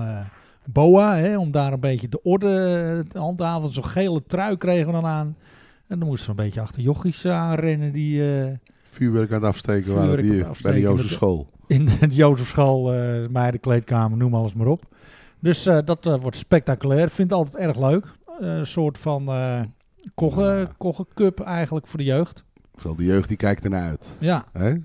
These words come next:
Speaker 2: Blijft toch eigenlijk wel een, eh, speciaal iets.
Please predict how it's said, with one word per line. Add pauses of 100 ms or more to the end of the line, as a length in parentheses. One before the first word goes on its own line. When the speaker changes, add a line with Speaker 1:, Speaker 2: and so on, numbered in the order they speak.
(100)
Speaker 2:
Blijft
toch
eigenlijk
wel
een,
eh, (800)
speciaal
iets.